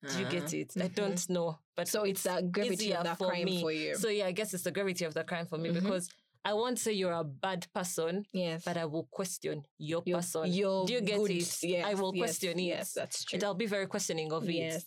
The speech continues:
Speaker 2: yes, yes,
Speaker 1: Doesn't mean
Speaker 2: yes.
Speaker 1: that I think, "Hey,
Speaker 2: Yeah.
Speaker 1: he, he, you're a bad person." But suddenly, if you felt the entitlement to another person's body to that point,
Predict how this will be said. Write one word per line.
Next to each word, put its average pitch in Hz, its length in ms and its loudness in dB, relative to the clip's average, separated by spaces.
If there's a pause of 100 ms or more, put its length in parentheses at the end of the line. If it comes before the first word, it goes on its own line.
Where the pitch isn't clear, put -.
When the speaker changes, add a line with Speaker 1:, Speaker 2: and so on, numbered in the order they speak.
Speaker 2:
yes, 170 320 -4
yes, - 160 -4
Speaker 1:
Doesn't 214 260 2
mean 220 160 2
Speaker 2:
yes. 180 80 2
Speaker 1:
that 180 40 0
I 170 100 2
think, 202 340 -2 (240)
"Hey, 285 640 0 (180)
Speaker 2:
Yeah. 165 300 0
Speaker 1:
he, 240 180 -2 (140)
he, 240 240 0
you're 240 160 2
a 233 60 0
bad 262 240 -2
person." 214 140 0
But 180 140 0
suddenly, 180 580 0
if - 180 -6
you 180 80 0
felt 262 340 -2
the 196 160 0
entitlement 170 560 -4
to 156 120 -2
another 175 280 0
person's 175 400 -2
body 156 300 -2
to 151 140 -6
that 156 180 -4 (120)
point, 143 380 -6